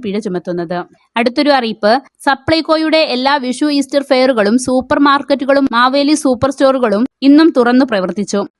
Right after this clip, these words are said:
മാവേലി സ്റ്റോറുകൾ ഞായറാഴ്ചയായതിനാൽ പ്രവർത്തിച്ചില്ല. നാളെ വിഷു ദിവസം ഫെയറുകൾക്കും സപ്ലൈകോ വിൽപ്പനശാലകൾക്കും അവധിയായിരിക്കും. ഏപ്രിൽ പതിനെട്ട് ദുഃഖവെള്ളി ദിവസങ്ങളിലൊഴിച്ച് ബാക്കി എല്ലാ ദിവസവും ഫെയർ പ്രവർത്തിക്കുന്നതാണ്. ഏപ്രിൽ പത്തൊമ്പത് വരെയാണ് വിഷു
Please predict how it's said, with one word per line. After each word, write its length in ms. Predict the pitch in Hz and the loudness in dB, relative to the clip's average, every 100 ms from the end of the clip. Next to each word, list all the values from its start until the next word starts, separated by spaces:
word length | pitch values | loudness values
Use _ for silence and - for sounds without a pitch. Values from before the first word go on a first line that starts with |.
| _ 214 | _ 0
മാവേലി 320 | 226 233 254 | 0 0 -2
സ്റ്റോറുകൾ 380 | 254 262 247 254 254 | 0 0 2 2 2
ഞായറാഴ്ചയായതിനാൽ 1000 | 226 214 240 254 254 269 247 226 196 190 233 | 0 0 0 0 -2 -2 0 -2 -2 -4 -2
പ്രവർത്തിച്ചില്ല. 680 | 208 208 208 190 196 196 190 _ _ _ - | -2 -2 -4 -10 -8 -6 -6 _ _ _ -4
നാളെ 260 | 254 277 320 277 | 0 0 0 -2
വിഷു 180 | 254 294 | -2 -2
ദിവസം 300 | 302 294 226 254 | -2 -2 -2 -2
ഫെയറുകൾക്കും 580 | 247 233 269 269 269 294 285 | 0 2 2 0 0 0 0
സപ്ലൈകോ 440 | 254 247 254 269 262 | -2 -2 -2 0 -2
വിൽപ്പനശാലകൾക്കും 840 | 240 254 254 262 240 240 196 196 226 190 | -4 -6 -2 -2 -2 -4 -6 -6 -6 -4
അവധിയായിരിക്കും. 680 | 202 202 202 185 185 - 185 - _ _ - 214 | -4 -4 -2 -2 -4 -8 -10 -12 _ _ -6 -4
ഏപ്രിൽ 220 | 202 240 247 | -4 -4 -2
പതിനെട്ട് 340 | 226 233 226 208 | -2 -2 -4 -4
ദുഃഖവെള്ളി 440 | 220 240 240 247 233 | -2 -2 0 -2 -2
ദിവസങ്ങളിലൊഴിച്ച് 800 | 247 247 254 247 247 233 - 190 214 190 | -4 -4 -4 -4 -2 -4 -4 -6 -4 -2
ബാക്കി 320 | 202 214 254 233 | -2 -2 -6 -4
എല്ലാ 160 | 226 240 233 | -2 -2 -4
ദിവസവും 400 | 240 240 190 220 | -4 -4 -4 -4
ഫെയർ 220 | 208 185 202 | -4 -2 -4
പ്രവർത്തിക്കുന്നതാണ്. 840 | - 185 180 190 190 185 175 180 185 - _ _ _ | -4 -6 -8 -8 -8 -4 -4 -2 -4 -8 _ _ _
ഏപ്രിൽ 340 | 269 277 311 339 | -4 -2 -2 -2
പത്തൊമ്പത് 380 | 277 262 285 302 311 | -2 0 -2 0 0
വരെയാണ് 400 | 294 277 214 233 214 | 0 0 0 -2 -4
വിഷു 240 | 226 262 | -6 -4